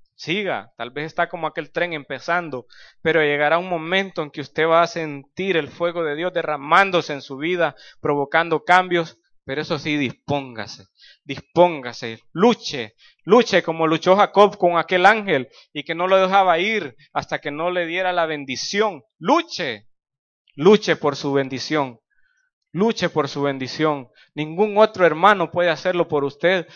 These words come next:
solo usted. Cada uno de nosotros, solo yo puedo luchar por lo mío. Hermanos, puede ser que alguien nos apoye orando por nosotros, pero la decisión es nuestra. Nosotros tenemos que decir, "Aquí estoy, Señor, tócame, lléname.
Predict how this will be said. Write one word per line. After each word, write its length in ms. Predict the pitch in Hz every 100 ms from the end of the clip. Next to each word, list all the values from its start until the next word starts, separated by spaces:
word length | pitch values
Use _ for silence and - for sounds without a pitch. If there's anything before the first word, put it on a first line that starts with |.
| -
solo 460 | - 185 220 214 220
usted. 640 | 165 139 - 180 202 247 - _ _ -
Cada 220 | 208 202
uno 220 | 214 226
de 80 | 208
nosotros, 580 | 175 165 214 208 165 151
solo 240 | 202 214
yo 320 | 170 202 233
puedo 260 | 190 185 190
luchar 320 | 185 - 185
por 160 | 202 180
lo 120 | 165
mío. 400 | 180 208 160 127 - - _
Hermanos, 540 | 170 156 196 214 185 - _ _
puede 240 | 180 196 196
ser 240 | 220 196
que 100 | -
alguien 280 | 185 202 196
nos 180 | 196 190
apoye 480 | 160 - 220 208 180
orando 340 | 185 202 196
por 160 | 185 165
nosotros, 540 | 160 208 220 196 165
pero 180 | 170 160
la 100 | 160
decisión 480 | 156 165 147 196 202
es 100 | 170
nuestra. 580 | 185 233 214 - 151 - - _
Nosotros 500 | 170 165 214 233 220
tenemos 420 | 202 190 196 208 202
que 120 | 190
decir, 340 | 180 170 220
"Aquí 220 | 196 -
estoy, 500 | 202 - - 220 247
Señor, 580 | 196 196 175 196 233 170 - _ _
tócame, 720 | 214 262 262 180 165 147 120 _ _
lléname. 800 | - 254 311 247 180 151 117